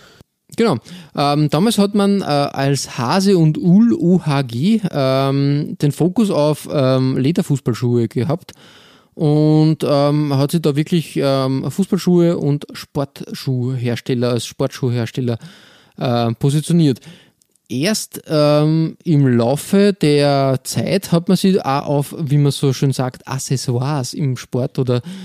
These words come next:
äh, Zubehör irgendwie, ähm, da das Portfolio weiterentwickelt und hat, äh, Schienbeinschützer, ganz wichtig, äh, Bandagen, Fußbälle und ganz, ganz, ganz, ganz, ganz wichtig,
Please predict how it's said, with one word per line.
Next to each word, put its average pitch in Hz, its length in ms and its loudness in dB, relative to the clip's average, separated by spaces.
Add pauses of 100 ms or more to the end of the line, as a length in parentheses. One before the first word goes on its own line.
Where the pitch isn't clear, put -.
(180)
äh, 139 320 -2
Zubehör 135 540 2 (320)
irgendwie, 165 560 2
ähm, 143 1300 -2
da 139 400 2 (320)
das 135 140 -4
Portfolio 151 680 2
weiterentwickelt 160 880 -2
und 160 360 0
hat, 143 260 -2
äh, 127 300 0
Schienbeinschützer, 131 1120 -2 (720)
ganz 135 200 -6
wichtig, 147 360 -4 (420)
äh, 147 140 -6
Bandagen, 139 640 0
Fußbälle 202 680 2
und 262 380 2
ganz, 180 240 0
ganz, 208 220 0
ganz, 202 180 2
ganz, 185 220 0
ganz 180 180 0
wichtig, 175 400 -2